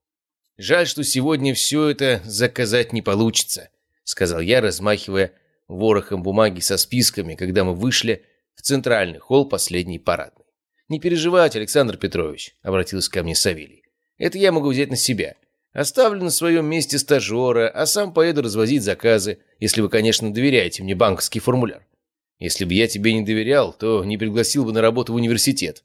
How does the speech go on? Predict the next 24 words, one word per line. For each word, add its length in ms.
сказал 420
я 160
и 40
устало 380
улыбнулся. 540
«А 100
стажер 380
точно 320
справится? 580
Он 120
же 400
меньше 320
недели 300
проработал». 580
«Справится», 920
заверил 360
меня 220
Савелий. 540
«Толковый 440
парень, 420
быстро 340
в 60
дело 180
вникает. 560